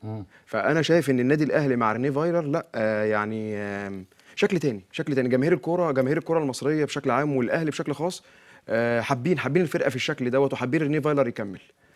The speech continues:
Speaker 2: في، بالوضع دوت للنادي الأهلي.
Speaker 1: مم. طيب، أنت شايف إن النادي الأهلي قادر إنه يحسم بطولة الدوري السنة دي، أو بطولة الدوري اتحسمت للنادي الأهلي، ولا لسه بدري على الكلام دوت؟
Speaker 2: بص، آه، على الورق، لا،
Speaker 1: آه.
Speaker 2: ما اتحسمتش.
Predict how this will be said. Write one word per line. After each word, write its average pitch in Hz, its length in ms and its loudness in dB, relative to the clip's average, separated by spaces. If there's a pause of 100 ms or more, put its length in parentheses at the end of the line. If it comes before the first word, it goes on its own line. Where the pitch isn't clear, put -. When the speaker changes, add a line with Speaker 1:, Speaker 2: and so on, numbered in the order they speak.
(140)
Speaker 2:
في، 120 100 -2
بالوضع 135 420 4
دوت 139 220 0
للنادي 120 240 -2
الأهلي. 95 160 -10 (400)
Speaker 1:
مم. 107 260 -8 (540)
طيب، 120 260 6 (160)
أنت 139 180 2
شايف 185 400 0
إن 139 140 0
النادي 135 320 0
الأهلي 107 500 -2 (480)
قادر 135 340 2
إنه 113 140 -2
يحسم 135 380 -2
بطولة 123 320 -6
الدوري 113 380 -2
السنة 110 420 -6
دي، 90 200 -8 (340)
أو 196 120 6
بطولة 160 300 -2
الدوري 120 540 2
اتحسمت 139 520 -4
للنادي 131 280 0
الأهلي، 156 420 -2 (280)
ولا 123 220 2
لسه 139 300 0
بدري 123 240 0
على 101 140 0
الكلام 101 260 -4
دوت؟ 82 260 -8 (140)
Speaker 2:
بص، 117 380 -8
آه، 113 600 2
على 110 140 4
الورق، 151 280 2 (260)
لا، 120 140 0
Speaker 1:
آه. 120 40 -2
Speaker 2:
ما 113 60 -4
اتحسمتش. - 600 -8